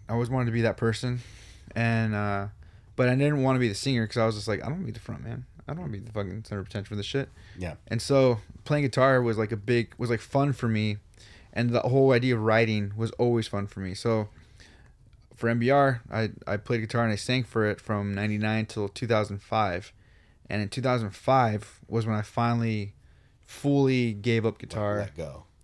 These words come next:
Speaker 1: Let it go. I was like, "Okay, Chris writes cooler shit than I do." Fucking everyone, everyone in the band at that point, I was like, "Okay, now we're at,"
Speaker 2: Yeah.
Speaker 1: it's at a point now where I, I can let it go. And so I stopped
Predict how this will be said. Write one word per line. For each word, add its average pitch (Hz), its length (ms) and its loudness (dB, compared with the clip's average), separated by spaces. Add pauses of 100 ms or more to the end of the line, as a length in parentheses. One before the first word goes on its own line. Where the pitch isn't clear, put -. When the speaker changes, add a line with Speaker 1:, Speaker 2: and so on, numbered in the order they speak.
(100)
Speaker 1:
Let 120 220 4
it 120 60 0
go. 113 440 0 (340)
I 101 140 -8
was 107 100 -6
like, 101 200 -4
"Okay, 98 300 -10
Chris - 340 -10 (140)
writes 101 280 -10
cooler 107 220 -8
shit - 180 -12
than 98 80 -10
I 98 120 -8
do." 98 260 -8
Fucking 95 400 -12 (180)
everyone, 107 500 -4
everyone 131 280 4
in 123 40 0
the 120 60 0
band 113 180 2
at 101 60 -4
that 110 120 -4
point, - 300 -8
I - 60 -4
was 101 80 -4
like, 104 100 -6
"Okay, 104 320 -8
now 101 160 -4
we're 101 160 -4 (220)
at," 85 140 -10
Speaker 2:
Yeah. - 60 -20 (320)
Speaker 1:
it's 143 100 0
at 151 80 6
a - 20 4
point 127 240 2
now 117 200 2
where 101 300 -2 (500)
I, 104 140 -2 (220)
I 113 100 -2
can 120 120 -4
let 113 160 2
it 107 100 -4
go. 101 260 -2 (760)
And 120 180 0
so 120 360 4 (320)
I 147 140 2
stopped - 560 0